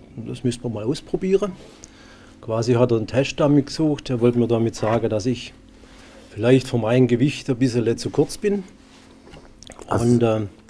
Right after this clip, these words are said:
Speaker 2: du hast das die Idealgewicht bei zwei Meter fünf oder so.
Speaker 1: Ja, der war
Speaker 2: Ja.
Speaker 1: eher bei zwei Meter vierzig
Speaker 2: Ja.
Speaker 1: wahrscheinlich. Ja.
Speaker 2: <laughs> Okay.
Speaker 1: Hatte damals hundertfünfzehn Kilo.
Speaker 2: Ja.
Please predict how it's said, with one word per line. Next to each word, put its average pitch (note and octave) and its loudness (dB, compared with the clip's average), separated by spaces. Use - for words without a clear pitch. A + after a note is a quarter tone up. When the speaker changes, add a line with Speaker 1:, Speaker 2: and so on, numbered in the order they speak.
Speaker 2:
du G#2+ 2
hast A2+ 0
das F#2 2
die F#2+ -2
Idealgewicht G#2+ 4
bei G2+ 2
zwei F#2 0
Meter F#2+ 0
fünf A2 0
oder F2 -2
so. F2 -2
Speaker 1:
Ja, B2+ 0
der B2 4
war A#2+ 4
Speaker 2:
Ja. - 0
Speaker 1:
eher C3 8
bei A#2+ 6
zwei B2 2
Meter A#2 4
vierzig - 0
Speaker 2:
Ja. - 6
Speaker 1:
wahrscheinlich. C3 6
Ja. A#2+ -2
Speaker 2:
<laughs> - -8
Okay. - 2
Speaker 1:
Hatte A#2+ 6
damals C3+ 8
hundertfünfzehn A#2+ 2
Kilo. D3+ -2
Speaker 2:
Ja. - -4